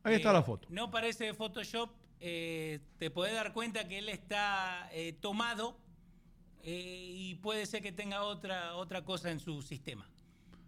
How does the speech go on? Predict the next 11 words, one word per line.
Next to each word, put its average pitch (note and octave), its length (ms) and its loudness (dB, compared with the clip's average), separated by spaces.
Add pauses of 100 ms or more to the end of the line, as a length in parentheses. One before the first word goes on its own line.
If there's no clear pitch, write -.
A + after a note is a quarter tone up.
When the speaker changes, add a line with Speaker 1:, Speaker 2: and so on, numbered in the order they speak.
Speaker 2:
So, D#3+ 240 0
no F3+ 140 -4
sé G3 160 -4
si G#3 160 -6
le F#3 140 -2
salió G3 960 0
el, F3+ 420 -4
¿cómo F#3+ 160 -8
es? F#3+ 160 -6
Las F3 560 -6
águilas, A3 640 -2